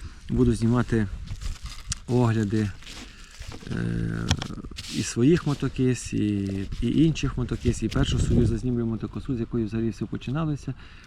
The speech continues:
а саме косіння подвір'я свого, це Honda У М, У М К чотириста двадцять п'ята. От. Так що, так що таке, слідкуйте за каналом, всім дякую за увагу, всього доброго.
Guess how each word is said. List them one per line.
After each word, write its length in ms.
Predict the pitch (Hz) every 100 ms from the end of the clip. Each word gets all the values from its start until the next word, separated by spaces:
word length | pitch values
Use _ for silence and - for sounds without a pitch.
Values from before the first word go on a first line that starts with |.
| - -
а 140 | 110
саме 260 | - 120 107 - -
косіння 380 | - 117 131 120
подвір'я 500 | - 107 110 120 110
свого, 320 | - 104 104
це 140 | - 104
Honda 460 | - 123 120 117 -
У 140 | 127
М, 120 | 123 -
У 200 | 143 143
М 160 | 131 120
К 180 | 127 120
чотириста 500 | 117 - 110 - 107
двадцять 300 | 110 - -
п'ята. 360 | 110 107 - - - - - - - - -
От. 320 | 101 95 - - - -
Так 180 | 123 123
що, 260 | 117 113 104 - - - - - - - - - - - - - - - - -
так 160 | 110 101
що 120 | 107
таке, 240 | 95 -
слідкуйте 440 | - 117 - 113 101
за 120 | 110
каналом, 340 | - 165 160
всім 200 | 131 -
дякую 420 | 113 110 101 104 104
за 220 | 107 104 - - - -
увагу, 260 | - 147 123
всього 300 | - 110 98
доброго. 440 | 104 101 101 104